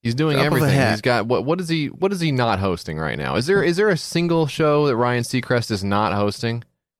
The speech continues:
Speaker 1: I don't, I don't think
Speaker 2: No,
Speaker 1: I can, I
Speaker 2: there
Speaker 1: can,
Speaker 2: isn't.
Speaker 1: I can't think of one.
Speaker 2: There is not one.
Speaker 1: I almost said live, I almost said live with Kelly and Ryan, but then I remembered, no, wait a minute.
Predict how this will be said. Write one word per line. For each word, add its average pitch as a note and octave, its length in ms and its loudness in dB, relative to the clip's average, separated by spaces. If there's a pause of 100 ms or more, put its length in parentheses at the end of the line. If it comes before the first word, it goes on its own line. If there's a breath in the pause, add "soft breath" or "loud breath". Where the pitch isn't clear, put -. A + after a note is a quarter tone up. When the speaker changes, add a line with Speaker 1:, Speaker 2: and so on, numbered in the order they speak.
(1120)
Speaker 1:
I C#3 100 0
don't, C3 200 2
I C3+ 140 2
don't D3 120 0
think G3 100 2
Speaker 2:
No, G#2+ 60 2
Speaker 1:
I G#2+ 40 -2
can, G#2+ 160 -4
I A2+ 120 0
Speaker 2:
there C3 100 2
Speaker 1:
can, E3+ 80 2
Speaker 2:
isn't. F3 160 0
Speaker 1:
I A#2+ 40 2
can't B2+ 240 -2
think C3+ 140 -2
of G#2 80 -2
one. E2 300 -4 (800)
Speaker 2:
There C#3 100 0
is D3 140 -2
not C#3 180 0
one. C3 220 -2
Speaker 1:
I D3 80 2
almost G3+ 320 2
said D#3 180 0
live, C#3+ 580 0
I A#2+ 100 2
almost F#3 440 2
said C3 240 0
live A#2+ 580 0
with G#2 200 -2
Kelly A2 320 2
and F#2 120 -2
Ryan, G#2 320 0
but F2 120 -2
then G#2+ 80 2
I - 20 2
remembered, F#2+ 340 -2
no, G2+ 200 2
wait B2+ 200 0
a G2 40 -2
minute. D2+ 260 -4